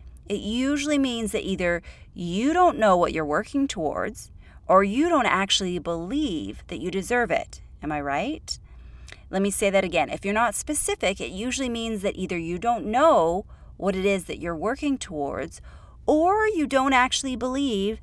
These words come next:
that you deserve to have it. Now, the other reason that goals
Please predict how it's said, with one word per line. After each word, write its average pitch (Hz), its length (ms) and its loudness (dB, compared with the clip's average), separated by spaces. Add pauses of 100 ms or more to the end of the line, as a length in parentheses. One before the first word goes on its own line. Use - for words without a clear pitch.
(160)
that 202 120 -2
you 226 120 -6
deserve 156 460 -2
to 214 100 -6
have 220 380 -4
it. - 300 -4 (920)
Now, 220 160 0
the 208 240 -2
other 392 320 0
reason 170 560 -4 (600)
that 180 420 6 (180)
goals 175 360 0